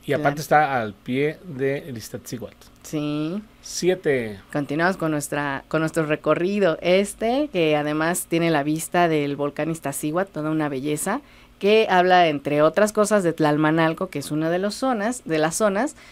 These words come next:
Speaker 2: donde van a poder ustedes admirar esta foto de postal. Habla de las bodas prehispánicas, eh, y bueno, otras leyendas. Siempre, eh, nos hemos caracterizado porque Guía Turística sac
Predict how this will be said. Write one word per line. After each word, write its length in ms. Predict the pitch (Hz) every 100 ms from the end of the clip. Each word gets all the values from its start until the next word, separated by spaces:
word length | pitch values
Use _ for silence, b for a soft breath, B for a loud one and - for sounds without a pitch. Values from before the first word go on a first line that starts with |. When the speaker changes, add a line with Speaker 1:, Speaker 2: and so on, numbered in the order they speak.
| B B
Speaker 2:
donde 360 | 185 202 214
van 160 | 208 180
a 60 | 170
poder 180 | 160 165
ustedes 300 | 165 160 160
admirar 380 | 147 151 160
esta 200 | 165 -
foto 340 | 151 165 165 160
de 120 | 143
postal. 500 | - 139 - 180 226 B B B
Habla 280 | 160 170
de 100 | 151
las 160 | 139 147
bodas 320 | 156 156 156
prehispánicas, 1160 | - 143 - - 190 190 180 175 180 180 185 -
eh, 320 | 165 156 151 151
y 100 | 160
bueno, 300 | 156 143 131 - 143
otras 500 | 160 180 170 156 -
leyendas. 640 | 156 156 185 220 196 226
Siempre, 420 | 196 175 180 170 165 B B -
eh, 200 | 156 156
nos 140 | 156
hemos 180 | 165 170
caracterizado 560 | 165 143 - 143 156 175
porque 500 | 175 147 - 147 143
Guía 180 | 151 160
Turística 400 | 160 151 - -
sac 220 | 143 180